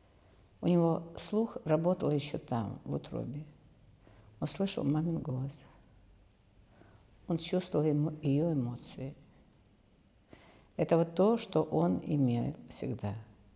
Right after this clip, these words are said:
Когда он вышел в этот свет, он начал наблюдать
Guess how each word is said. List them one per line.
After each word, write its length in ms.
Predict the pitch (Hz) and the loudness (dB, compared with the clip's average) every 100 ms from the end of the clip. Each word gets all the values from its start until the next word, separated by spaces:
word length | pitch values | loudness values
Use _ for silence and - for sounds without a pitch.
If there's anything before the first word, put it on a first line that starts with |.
| - _ _ - - - - - | -20 _ _ -20 -20 -20 -20 -2
Когда 240 | 170 180 | 4 6
он 120 | 180 185 | 6 4
вышел 320 | 226 - 139 | 2 0 0
в 40 | |
этот 260 | 135 135 127 | 0 -2 -4
свет, 400 | - - - - | -4 -6 -6 -6
он 100 | - | -2
начал 320 | 170 214 - 208 - - - - - - | 0 0 -4 -6 -12 -20 -20 -20 -20 -6
наблюдать 720 | 170 175 180 - 113 - - | -4 -2 -2 -2 -4 -8 -18